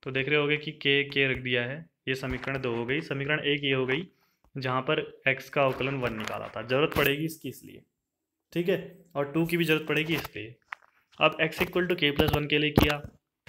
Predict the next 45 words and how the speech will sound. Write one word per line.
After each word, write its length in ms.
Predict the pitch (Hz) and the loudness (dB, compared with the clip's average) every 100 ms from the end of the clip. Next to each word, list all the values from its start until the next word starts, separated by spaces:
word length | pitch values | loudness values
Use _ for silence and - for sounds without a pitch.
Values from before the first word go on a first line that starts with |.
| - _ _ - | -20 _ _ 4
तो 60 | |
आपको 240 | 151 143 165 | 6 6 4
पता 220 | 160 156 | 4 4
है 100 | 156 | 2
कि 160 | 151 160 | -2 -2
जो 140 | 156 | -2
स्टेटमेंट 560 | 143 - 147 147 147 143 | -2 0 -2 0 -2 0
है 80 | 147 | 0
वो 100 | 156 | 0
d 180 | 143 131 | 0 0
by 140 | 135 135 135 | 2 2 2
dx 440 | 131 135 131 - | 0 0 -2 -2
of 200 | 135 135 123 | 0 0 0
x 180 | 127 - - | -2 -4 -10
की 80 | 139 | -2
पावर 340 | 131 131 135 135 | 2 2 0 0
n 140 | 135 | 0
equal 360 | 131 - 131 123 | -4 -4 -4 -2
to 140 | 127 147 - - _ _ _ - | -4 -6 -8 -20 _ _ _ -4
n 260 | 147 151 143 | 0 0 0
x 180 | 135 - | -2 -4
की 140 | - | -8
पावर 300 | 139 135 143 143 | 0 2 2 0
n 160 | 147 | -2
minus 360 | 156 156 156 - | -2 -2 -4 -6
one 140 | 147 143 | -8 -8
है। 180 | 143 143 _ _ _ _ _ | -14 -20 _ _ _ _ _
अब 160 | 139 139 | -4 -2
k 140 | 151 151 | -2 0
plus 180 | 165 165 | 0 0
one 180 | 151 151 | -2 -4
के 80 | 156 | -4
लिए 100 | 156 | -4
निकालो 320 | 151 147 147 | 0 2 2
कहेंगे 420 | 151 127 120 120 135 | -2 -6 -6 -6 -4
तो 140 | 147 | 0
आप 320 | 135 139 - _ - | 2 2 -2 _ 0
एलएचएस 300 | 143 151 165 | 2 2 0
वाले 160 | 160 156 | 2 2
हिस्से 240 | 143 - | 2 -2
में 100 | 151 | 0
रखोगे 340 | 143 135 139 143 | 0 0 0 0
k 160 | 139 139 | -2 -2
plus 240 | 143 139 147 | -2 -6 -6
one 140 | 180 | -8